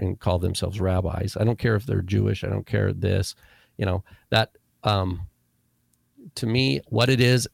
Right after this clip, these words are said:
to me, th-, there, it's a capitul-, it's a, uh, it's a fudge.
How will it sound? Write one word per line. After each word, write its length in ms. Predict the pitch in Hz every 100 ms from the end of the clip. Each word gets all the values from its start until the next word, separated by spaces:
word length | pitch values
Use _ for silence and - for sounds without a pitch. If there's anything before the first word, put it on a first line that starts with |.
| -
to 100 | 135
me, 200 | 147 180
th-, 200 | 120 -
there, 300 | 120 113 110
it's 240 | 151 107 -
a 60 |
capitul-, 520 | 98 - 143 123 123 127
it's 220 | - -
a, 260 | 110 101 95
uh, 220 | 90 92 - - _ _ _ - - _ - - _ _ _ _ _ _ -
it's 140 | -
a 60 | 98
fudge. 520 | - 117 85 82